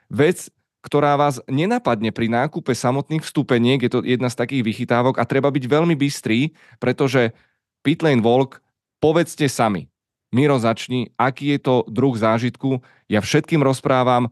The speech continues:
ak by sa dalo kúpiť, kupujte nedelu a kupujte štvrtok pit lane walk. To je podľa mňa to najviac, odliadnúť samozrejme od šprintových víkendov, tam tých zážitkov je pomerne viac.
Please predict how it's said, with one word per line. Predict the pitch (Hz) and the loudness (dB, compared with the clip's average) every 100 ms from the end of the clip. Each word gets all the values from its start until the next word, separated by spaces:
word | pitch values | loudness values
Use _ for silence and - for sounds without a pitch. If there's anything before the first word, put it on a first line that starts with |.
| _ | _
ak | 120 | -6
by | 127 135 | -4 0
sa | 131 | 2
dalo | 131 127 | 2 0
kúpiť, | - 131 127 120 - _ _ _ | -2 -2 0 -2 -4 _ _ _
kupujte | 143 151 156 135 113 | -2 2 2 2 2
nedelu | 131 147 156 165 196 _ _ _ _ _ - | 2 2 2 0 -2 _ _ _ _ _ -4
a | 104 104 98 107 _ _ _ _ | 0 2 0 -4 _ _ _ _
kupujte | 151 160 151 135 - 117 107 101 _ | -2 0 2 2 0 0 -2 -4 _
štvrtok | _ - 107 123 - 101 - | _ -12 -2 -2 0 -4 -2
pit | 117 107 | -4 0
lane | 107 104 | 0 0
walk. | 92 87 85 - | -2 -4 -6 -4
To | 131 | 0
je | 131 | 0
podľa | 131 123 120 | 0 0 0
mňa | 117 | 0
to | 117 | 0
najviac, | 113 117 117 127 - - _ _ _ | 2 2 2 0 -2 -12 _ _ _
odliadnúť | 127 131 135 127 131 | 0 2 2 0 -2
samozrejme | - 120 120 117 117 | -2 -2 -2 -2 -2
od | 113 - | -2 -4
šprintových | - 110 113 107 95 | -4 -4 -2 -2 -2
víkendov, | 101 - 95 87 85 | -4 -4 -4 -4 -4
tam | 98 101 | -4 -4
tých | 95 | -2
zážitkov | 98 98 101 - 95 | -2 0 -2 -2 -2
je | |
pomerne | - 92 92 90 | -2 -4 -2 -6
viac. | 82 71 - - | -8 -10 -12 -20